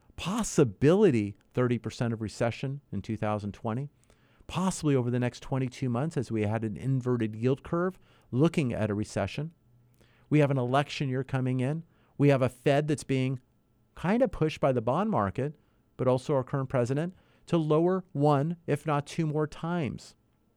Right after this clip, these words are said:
The bond market will dictate where interest rates go. The Fed will follow.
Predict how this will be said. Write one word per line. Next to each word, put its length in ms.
The 80
bond 280
market 300
will 120
dictate 440
where 100
interest 360
rates 240
go. 180
The 80
Fed 300
will 160
follow. 580